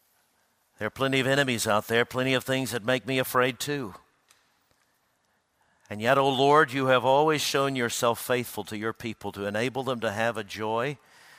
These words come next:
that is deeper than all circumstances and a strength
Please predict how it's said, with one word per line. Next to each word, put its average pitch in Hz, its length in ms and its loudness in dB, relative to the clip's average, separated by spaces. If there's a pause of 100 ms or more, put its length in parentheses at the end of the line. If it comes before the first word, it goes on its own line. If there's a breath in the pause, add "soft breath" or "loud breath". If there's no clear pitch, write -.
(420 loud breath)
that 98 120 -10
is 95 220 -6
deeper 104 480 -4
than 98 160 -6
all 104 160 -2
circumstances 95 1040 -8 (360 loud breath)
and 101 160 -6
a 95 60 -6
strength - 920 -4